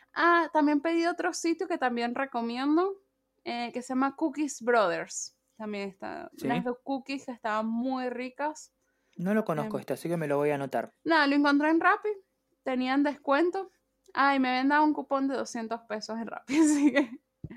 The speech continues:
Speaker 1: los uso.
Speaker 2: No sé cómo lo haces, Jessica.
Speaker 1: No
Speaker 2: Yo,
Speaker 1: lo sé.
Speaker 2: eh, anhelo tu, tu capacidad para conseguir descuentos en cosas.
Speaker 1: En cosas. O sea, es una habilidad especial.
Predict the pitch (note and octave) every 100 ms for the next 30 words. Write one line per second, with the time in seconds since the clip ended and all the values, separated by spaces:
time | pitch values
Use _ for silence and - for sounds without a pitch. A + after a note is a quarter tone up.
0 | - - _ A3 A3+ - - - - E3
1 | F#3 G#3 F#3 E3+ D#3 D3 C#3 - C#3 C#3
2 | C#3 C3+ D3 D3 C#3+ A#2+ - - C#3 -
3 | C#3 D3+ F3 F3 D#3 C#3+ C3+ C3 C3 -
4 | C#3 C3+ C3+ C3+ C#3+ D3+ C#3+ C3+ C3 C3
5 | C#3 B2+ C3+ C3+ B2 B2 A#2 A#2 A3 A#3+
6 | A3 G#3 - - B3 - B3 A#3+ C#4 C#4
7 | A3+ G#3 A3+ - A#3 - F#3+ E3 E3+